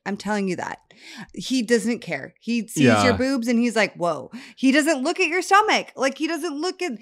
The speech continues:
Speaker 1: he's like, "Oh," like, I'm telling you, he, they do not care.
Speaker 2: Kate was just at a bachelorette
Speaker 1: <laughs>
Speaker 2: party with half married and half singles.
Speaker 1: And I was like, they were like, "What advice do you have?" And I was like,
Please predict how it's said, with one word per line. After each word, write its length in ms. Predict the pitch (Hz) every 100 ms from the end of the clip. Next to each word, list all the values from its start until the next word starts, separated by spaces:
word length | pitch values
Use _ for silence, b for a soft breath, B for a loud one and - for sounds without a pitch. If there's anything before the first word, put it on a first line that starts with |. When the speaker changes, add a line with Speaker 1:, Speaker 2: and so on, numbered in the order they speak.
| 226 B
Speaker 1:
he's 240 | - 339 330
like, 180 | 370 -
"Oh," 420 | 539 539 285 254 -
like, 380 | 285 277 - - - -
I'm 220 | 294 269
telling 520 | 214 269 302 330 294
you, 400 | 247 208 170 127 - _ _ -
he, 200 | - 202 160
they 260 | - 233 247
do 320 | 202 226 226 220
not 380 | 202 190 -
care. 380 | - 185 175 135 -
Speaker 2:
Kate 200 | 147 165
was 220 | 147 117
just 200 | 127 120
at 140 | 127
a 80 | 110
bachelorette 480 | 107 113 - 117 110
Speaker 1:
<laughs> 80 | -
Speaker 2:
party 480 | 123 127 131 139 127 -
with 180 | 117 104
half 320 | - 117 113
married 380 | 117 110 107 110
and 120 | 107
half 280 | 92 107 104
singles. 640 | - 110 113 127 139 285 262 B B B 370 381 294
Speaker 1:
And 140 | - 240
I 160 | 247
was 160 | 277 277
like, 240 | 277 240
they 60 | 254
were 60 | 262
like, 160 | 247
"What 120 | 370
advice 280 | 440 311 330
do 100 | -
you 60 | 262
have?" 100 | 190
And 80 | 202
I 40 |
was 100 | 214
like, 240 | 220 208